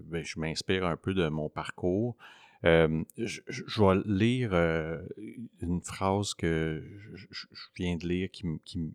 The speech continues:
qui me fait, euh, qui m-, qui me fait, euh, penser puis qui me fait réfléchir beaucoup. C'est Antoine de Saint-Exupéry qui a dit : « Faites que le rêve dévore votre vie afin que la vie ne dévore pas votre rêve. » Euh,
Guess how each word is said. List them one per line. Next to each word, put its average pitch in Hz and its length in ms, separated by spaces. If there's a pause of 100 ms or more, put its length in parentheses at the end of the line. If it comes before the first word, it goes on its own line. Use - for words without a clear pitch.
qui - 140
me 78 100
fait, 82 400
euh, 78 160
qui - 160
m-, 71 180
qui - 140
me 73 160
fait, 78 240
euh, 76 120 (760)
penser 104 440
puis - 80
qui - 80
me 80 40
fait - 120
réfléchir 85 440
beaucoup. 92 560 (280)
C'est - 100
Antoine 117 260
de 104 60
Saint-Exupéry 90 840
qui 98 120
a 80 80
dit : « 92 360
Faites - 280
que 104 100
le 80 140
rêve 90 380
dévore 90 380
votre 80 280
vie 92 240 (420)
afin 104 320
que 95 120
la 80 120
vie 95 220
ne 87 120
dévore 78 440
pas 101 140
votre 82 260
rêve. » 78 400 (1160)
Euh, 87 440